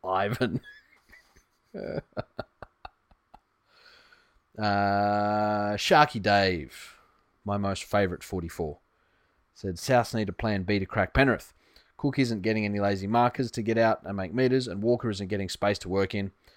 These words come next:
Panthers aren't playing well, but are defending everything Souths throw at them so far."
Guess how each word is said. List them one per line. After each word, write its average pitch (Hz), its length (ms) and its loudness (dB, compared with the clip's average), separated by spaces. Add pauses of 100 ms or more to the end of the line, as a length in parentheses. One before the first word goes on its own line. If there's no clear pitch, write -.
(220)
Panthers 131 380 0
aren't - 280 -2
playing 95 420 -4
well, 110 480 2
but 101 180 0
are 98 60 2
defending 101 460 -6
everything 107 340 -4
Souths 101 360 -2
throw 101 240 0
at 82 100 -8
them 95 200 -6
so 92 300 -4
far." - 540 -8